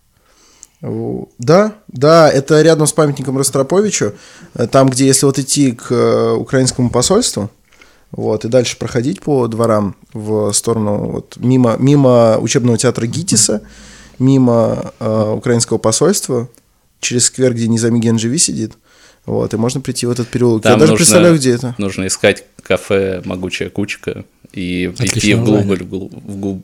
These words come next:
Speaker 2: вглубь, вглубь, вглубь, и там найдете. И это такой городской эскапизм. Вы там вроде и не в Москве, так скажем.
Speaker 3: Супер, супер. Давайте еще другие места. Вот если вы хотите вот шикануть прям.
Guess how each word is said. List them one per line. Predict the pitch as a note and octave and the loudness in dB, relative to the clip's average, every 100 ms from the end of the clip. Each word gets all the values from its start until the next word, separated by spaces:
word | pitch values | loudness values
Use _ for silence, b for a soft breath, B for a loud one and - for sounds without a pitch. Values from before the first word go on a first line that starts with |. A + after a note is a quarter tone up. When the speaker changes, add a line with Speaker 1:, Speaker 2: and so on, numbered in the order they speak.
| _ | _
Speaker 2:
вглубь, | G#2 G#2 G#2+ A#2+ A2+ | -12 -4 0 0 0
вглубь, | G#2 G2 G2+ F#2+ | -8 -4 -4 -4
вглубь, | F#2+ G#2 A#2+ | -4 -4 -4
и | E2+ | -4
там | F2+ F2 D#2+ | -4 -6 -8
найдете. | F2+ F#2+ F#2 - E2+ - | -6 -2 -2 -4 -10 -4
И | G2+ | 0
это | G2+ G2+ F#2 | 2 2 0
такой | - G2 G2 | -2 -2 2
городской | G2 G2 - G#2 | 4 2 2 0
эскапизм. | - A2 - F#2+ F2 - - | 0 -4 -2 -4 -6 -10 -10
Вы | |
там | E2+ F2 F2+ A2+ _ B B B B B B B - | -8 -8 -10 -14 _ B B B B B B B 0
вроде | G2+ G2 F#2+ | 2 4 2
и | |
не | G2 | 2
в | F#2+ | 0
Москве, | F#2+ - F2+ - - _ _ _ | 0 -2 -4 -8 -10 _ _ _
так | - - | -18 -16
скажем. | - - - - _ _ - | -10 -10 -10 -18 _ _ -4
Speaker 3:
Супер, | - C3+ A#2 B2 B2 | 2 4 4 4 0
супер. | - A#2+ A#2 B2 - | 2 2 2 -2 2
Давайте | B2 D#3+ F#3+ G#3+ | 4 6 4 2
еще | - C#3 | 2 2
другие | B2 D3+ C3 | 2 0 -2
места. | A2+ - | -2 -2
Вот | G#2+ - | 0 0
если | - D3 | 0 0
вы | C3 | 0
хотите | C3 C3 B2 | 0 -2 0
вот | A2 - B B | -2 -2 B B
шикануть | - - - A#2+ A2+ G#2+ F2+ - | 0 2 2 2 -2 -2 -6 -10
прям. | - F2+ | -10 -8